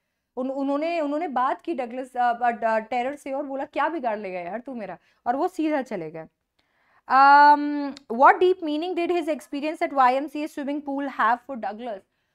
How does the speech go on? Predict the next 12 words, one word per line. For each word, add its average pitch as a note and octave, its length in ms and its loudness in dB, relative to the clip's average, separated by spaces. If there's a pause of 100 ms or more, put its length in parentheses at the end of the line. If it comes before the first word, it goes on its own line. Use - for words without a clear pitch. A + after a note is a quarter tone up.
(120)
उन्होंने F#4+ 200 -4
बोला, G#4+ 240 -4
"इतना F4+ 320 -6
डीप D4+ 420 -8
मीनिंग D#4+ 540 -6
है G4+ 200 -2
इस F#4+ 60 -10 (120)
पूरे F4 220 -8
किस्से F4 380 -12
का F4 200 -4
मेरे D4+ 260 -8
अंदर, C#4 400 -6